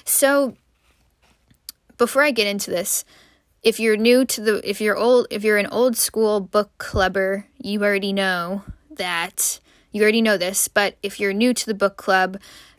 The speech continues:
you might, it might be helpful to know that this is a very low-key book club. It's not even really a serious book club. <laughs> It's really just, like, an invitation.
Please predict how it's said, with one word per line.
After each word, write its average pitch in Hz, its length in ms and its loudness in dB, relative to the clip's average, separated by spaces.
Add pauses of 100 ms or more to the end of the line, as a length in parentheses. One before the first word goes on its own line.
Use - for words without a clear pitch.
(140)
you 208 640 -2 (120)
might, 220 380 0 (420)
it 208 120 2
might 214 200 -2
be 233 80 -4
helpful 202 400 -4
to 208 240 -4
know 196 520 2
that 185 400 -4
this 208 220 -4
is 202 120 -2
a 196 40 -4
very 196 240 -2
low-key 196 600 0
book 190 240 -2
club. 214 340 0
It's - 180 -4
not 190 200 -2
even 190 280 -6
really 185 500 -4 (100)
a 190 80 -6
serious 190 500 -2
book 208 240 -6
club. 208 320 0 (180)
<laughs> - 640 2
It's - 220 -2
really 247 360 0
just, 208 280 -2
like, 202 180 -2
an 190 120 -4
invitation. 220 1080 -6